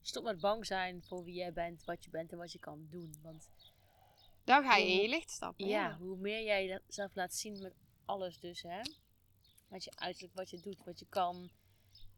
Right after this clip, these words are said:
Speaker 1: Hoe meer er kan gebeuren. Hoe
Speaker 2: Ja.
Speaker 1: meer er gaat gebeuren.
Speaker 2: Ja.
Speaker 1: En ben vooral gewoon niet bang voor.
Speaker 2: Het is veiliger om in de angst te blijven zitten en klein,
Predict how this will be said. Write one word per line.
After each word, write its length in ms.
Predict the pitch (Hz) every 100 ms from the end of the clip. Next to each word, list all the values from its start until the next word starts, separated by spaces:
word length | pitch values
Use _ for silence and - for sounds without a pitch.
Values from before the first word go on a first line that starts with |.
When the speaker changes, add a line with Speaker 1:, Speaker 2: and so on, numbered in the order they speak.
| - _
Speaker 1:
Hoe 120 | 214
meer 160 | 214 208
er 80 | 196
kan 220 | 196 185
gebeuren. 560 | - 175 208 180 135 - - _ - -
Hoe 100 | - -
Speaker 2:
Ja. 180 | -
Speaker 1:
meer 80 | 247
er 80 | 185
gaat 320 | 196 196 226
gebeuren. 680 | - 160 165 165 165 175 - -
Speaker 2:
Ja. 260 | 226 214 - - - -
Speaker 1:
En 100 | -
ben 180 | 180 175
vooral 260 | - 165 165 175
gewoon 260 | 170 165
niet 100 | 170
bang 240 | 202 359 311
voor. 280 | 160 127 - - _ _
Speaker 2:
Het 140 | 226
is 140 | 233 -
veiliger 480 | 302 349 370 262 220
om 160 | 220
in 120 | 214
de 100 | 214 -
angst 380 | 269 339 -
te 80 | -
blijven 380 | 262 247 247 247
zitten 320 | 233 247 -
en 140 | 202 208
klein, 540 | 208 220 269 285